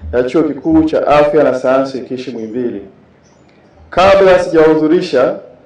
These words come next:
naomba nitoe muhtasari mfupi wa tafiti zao. Mwajuma Mdoe, yeye alifanya utafiti wenye lengo la kubuni na kujaribu mwongozo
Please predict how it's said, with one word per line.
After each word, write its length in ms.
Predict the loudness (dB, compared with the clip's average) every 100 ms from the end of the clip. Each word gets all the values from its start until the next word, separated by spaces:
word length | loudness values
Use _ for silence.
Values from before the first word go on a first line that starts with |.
| _ _ _
naomba 360 | 0 2 4 2
nitoe 580 | 2 4 4 6 4 0
muhtasari 560 | -6 -8 -2 0 0 -2
mfupi 680 | -2 -2 -2 0 0 0 -2 -12 -6
wa 100 | -4
tafiti 340 | -2 -6 -10
zao. 460 | -6 0 0 0 -4 -14 -20 -20 _ _ _ _ _ _ _ _ _ -20 -20 -20 _ _ -20 _ -20 _ _ _ _ _
Mwajuma 420 | 0 2 4 4
Mdoe, 460 | 2 4 4 4 0 -8 -18 -20 -20 _ _ _ _ _ _ _ _ _ _ _ _
yeye 360 | 0 4 6 6
alifanya 320 | 4 4 4
utafiti 800 | 4 2 0 -2 -2 0 0 -2 -12 -20 -6
wenye 220 | 0 2
lengo 320 | 4 4 4
la 100 | 4
kubuni 460 | 2 0 0 2 4
na 80 | 2
kujaribu 440 | 2 2 4 2
mwongozo 760 | 2 0 4 4 4 2 0